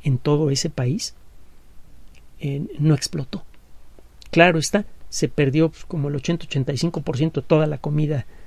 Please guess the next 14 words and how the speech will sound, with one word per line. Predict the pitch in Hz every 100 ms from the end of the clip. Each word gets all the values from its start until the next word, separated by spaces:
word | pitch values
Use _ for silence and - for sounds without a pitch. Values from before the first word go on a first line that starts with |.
| - -
vegetal | 160 131 143 - 160 139
de | 135
ese | 131 139
país | - 147 165 156
y |
eso | 147 156
está | - 139
generando | 156 143 147 143 143
un, | 135 139 139 120 - - - - - - -
un | 143
problema | 139 143 139 147
muy | 147
grave, | 190 170
¿no? | 123